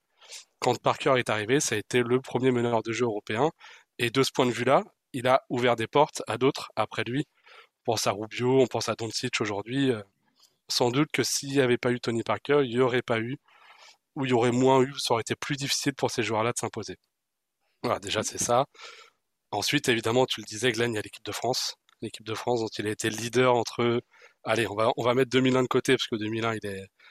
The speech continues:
il est, il est très jeune, mais c'est surtout à partir de deux mille trois. Donc, ça a été, ça a été très difficile. Il y a une médaille d'argent en deux mille cinq, une médaille de bronze, pardon, en deux mille cinq, et évidemment, cette médaille d'or, euh,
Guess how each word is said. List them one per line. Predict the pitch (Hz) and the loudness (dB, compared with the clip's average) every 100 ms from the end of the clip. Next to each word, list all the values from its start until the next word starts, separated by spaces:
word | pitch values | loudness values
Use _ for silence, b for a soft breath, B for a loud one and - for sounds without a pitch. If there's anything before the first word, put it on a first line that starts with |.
| b _ | b _
il | 117 107 | -8 -4
est, | 104 | -2
il | 107 | -4
est | |
très | 107 127 | -2 0
jeune, | 117 131 | 2 2
mais | 117 | 0
c'est | - - | -4 -6
surtout | 117 - | -8 -8
à | 113 | -4
partir | 110 - | -4 -4
de | 113 113 | -6 -6
deux | 107 | -6
mille | 107 | -8
trois. | - 131 135 - b b b b b _ | -2 0 0 -2 b b b b b _
Donc, | 110 95 | -12 -6
ça | - | -6
a | |
été, | 98 101 | -6 -8
ça | - - | -2 0
a | 110 | 0
été | - 110 | -2 -4
très | - | -2
difficile. | 117 117 - 151 143 | -2 -2 0 2 2
Il | |
y | 113 | 0
a | |
une | 107 | -2
médaille | 110 113 113 | -6 -4 -4
d'argent | - 107 107 117 120 - | -2 -2 0 0 0 -2
en | 104 | -8
deux | 98 104 | -8 -10
mille | 104 - | -10 -8
cinq, | - - 139 156 - - _ 135 | -2 0 2 0 -4 -10 _ -2
une | 135 | 2
médaille | 127 120 | 4 4
de | 123 | 2
bronze, | 123 117 | 0 0
pardon, | - 110 101 _ B B B _ | -2 -4 -6 _ B B B _
en | 113 | -6
deux | 104 | -4
mille | 110 | -2
cinq, | 107 143 147 120 | 2 2 2 2
et | |
évidemment, | 113 107 107 117 | 0 -2 -2 -2
cette | 107 110 | -4 -8
médaille | 101 98 | -8 -6
d'or, | 110 110 101 | -2 -2 -2
euh, | 92 | -6